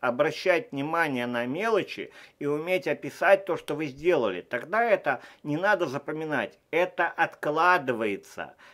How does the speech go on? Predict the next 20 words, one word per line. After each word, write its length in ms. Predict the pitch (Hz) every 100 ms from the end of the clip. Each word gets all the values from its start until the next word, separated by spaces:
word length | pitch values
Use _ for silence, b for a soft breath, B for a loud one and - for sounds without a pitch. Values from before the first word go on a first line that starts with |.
| B
это 320 | - 190 190 196
узнава-, 600 | 190 131 170 170 180 175
узнаваемо, 1040 | 180 120 151 165 185 196 180 165 156 151 - _ _ _ -
узна-, 360 | 131 151 156
становится 680 | - 151 160 190 180 - 139
для 180 | 139 165
вас 280 | 180 151
узнаваемым, 1200 | - 131 170 160 143 185 185 160 170 170 185 139 104
для 180 | 123 143
справки 600 | - 143 180 202 - 139
в 80 | 123
любом 380 | 135 139 175
языке. 680 | 175 139 156 160 175 139 87 b b _
То 100 | 135
есть 220 | 147 -
вы 160 | 156 226
начинаете 680 | 220 - 175 165 135 131
разбираться 680 | 131 123 135 143 135 - 107
в 60 | 92
языках. 1120 | 110 151 196 175 117 165 - 165 113 85 -